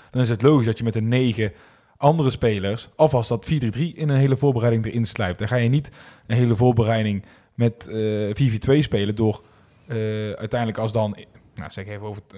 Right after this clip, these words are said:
twee weken twee buitenspelers komen, dan ineens het vier drie drie erin wilt slijpen, maar dan midden in een competitie zit. Dan kun je beter al die negen man vier drie drie eigen maken en dan twee, eh, buitenspelers daarin toepassen. Dan compleet nog een systeemwissel te gaan doen en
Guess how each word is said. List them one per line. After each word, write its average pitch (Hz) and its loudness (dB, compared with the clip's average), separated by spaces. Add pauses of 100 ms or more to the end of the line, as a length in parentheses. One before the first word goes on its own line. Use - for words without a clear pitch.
twee 113 0
weken 110 -2 (280)
twee 113 0
buitenspelers 123 4
komen, 104 -2
dan 117 4
ineens 131 4
het 139 -2
vier 160 0
drie 147 2
drie 175 -2 (280)
erin 120 0
wilt 113 2
slijpen, 113 0
maar 127 2
dan 135 4
midden 147 2
in 147 -2
een 151 -4
competitie 156 -4
zit. - -6 (120)
Dan 117 -4
kun 123 4
je 117 6
beter 139 4
al 120 0
die 113 2
negen 120 2
man 107 -2 (360)
vier 135 0
drie 117 -2
drie 107 0
eigen 135 2
maken 92 -4 (240)
en 120 -2
dan 110 0
twee, 107 2
eh, 101 -6
buitenspelers 107 -2
daarin 104 -2
toepassen. 101 -6
Dan 113 2 (280)
compleet 135 2
nog 127 -2
een 113 -6
systeemwissel 131 2
te - -12
gaan 135 0
doen 139 2
en 135 -4